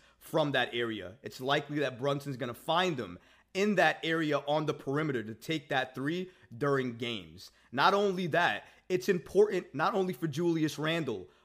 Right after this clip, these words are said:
but for all New York Knicks players to work on their threes. Because when you have R J Barrett and Jalen Brunson,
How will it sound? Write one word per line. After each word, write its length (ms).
but 200
for 220
all 300
New 180
York 320
Knicks 240
players 540
to 100
work 340
on 180
their 140
threes. 520
Because 280
when 200
you 80
have 280
R 200
J 260
Barrett 560
and 160
Jalen 460
Brunson, 500